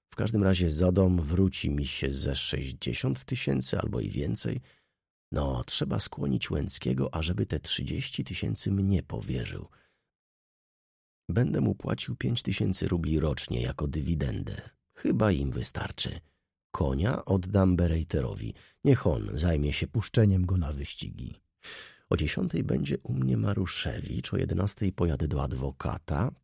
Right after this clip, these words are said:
pieniądze dostanę na ósmy procent, siedem tysięcy dwieście rubli rocznie,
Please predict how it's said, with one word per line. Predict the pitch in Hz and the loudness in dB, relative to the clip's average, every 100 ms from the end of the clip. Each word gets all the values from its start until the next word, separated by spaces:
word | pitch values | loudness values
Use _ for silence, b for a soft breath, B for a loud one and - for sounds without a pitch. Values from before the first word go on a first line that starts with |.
| - | -2
pieniądze | 95 90 104 98 92 | 2 6 6 4 2
dostanę | 85 - 87 80 71 | 0 0 0 2 0
na | 71 | -2
ósmy | - 85 - 58 | -2 -4 -4 -4
procent, | - - - - - 135 147 | -6 -6 -6 -4 -2 -2 -2
siedem | - 104 98 | -2 0 0
tysięcy | 123 - 110 92 | -2 -6 -4 -6
dwieście | - - - | -6 -6 -4
rubli | - 60 55 64 | -4 -4 -4 -6
rocznie, | 67 - - 64 | -6 -8 -4 -4